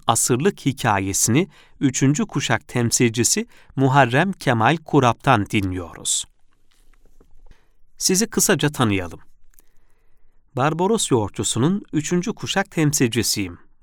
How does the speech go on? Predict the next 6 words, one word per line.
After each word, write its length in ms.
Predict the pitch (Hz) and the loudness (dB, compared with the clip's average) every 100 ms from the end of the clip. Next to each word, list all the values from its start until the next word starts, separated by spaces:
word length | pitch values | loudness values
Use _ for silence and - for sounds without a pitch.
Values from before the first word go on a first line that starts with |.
| - | -4
Babadan 560 | 110 104 107 120 160 | -2 -2 -2 -2 0
ve 100 | 143 | 2
atalarımızdan 800 | 131 - 110 107 107 101 143 165 | 0 0 0 0 0 0 -2 0
devraldığımız 840 | 147 123 110 101 92 101 135 165 - 196 | 2 2 2 0 0 0 0 0 -2 -2
bu 160 | 160 | -4
görevi 480 | 117 104 95 147 | -2 -2 -2 -2